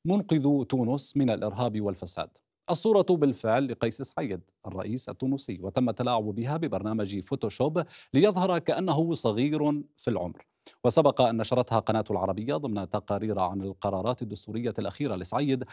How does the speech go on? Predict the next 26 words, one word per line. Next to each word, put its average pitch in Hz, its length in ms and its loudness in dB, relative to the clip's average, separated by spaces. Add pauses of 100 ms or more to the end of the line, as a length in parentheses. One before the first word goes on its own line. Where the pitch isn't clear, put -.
(220)
مع 127 280 2
تعليق 113 460 -2
يقول: 143 640 0 (640)
"رحلة 135 640 0 (200)
كاتب 165 380 2
نهاية 107 460 -2
الإخوان". 92 320 -10 (1700)
وفي 139 360 6
تونس 208 340 2
أيضًا، 170 380 6
وقصة 143 580 4
من 123 120 0
إبداع 120 280 2
الصفحات 113 540 -2
الوطنية 107 640 -2
هناك، 104 480 -2
ومنشور، 110 720 -2
آه، 101 400 0
لوزعي 107 640 -2 (140)
المعي 98 540 -2
يقول: 156 480 4 (340)
"الحرس 156 440 4
الوطني 131 460 2
التونسي 127 640 -2
يفوز 127 320 -2
بالمرتبة 113 720 -2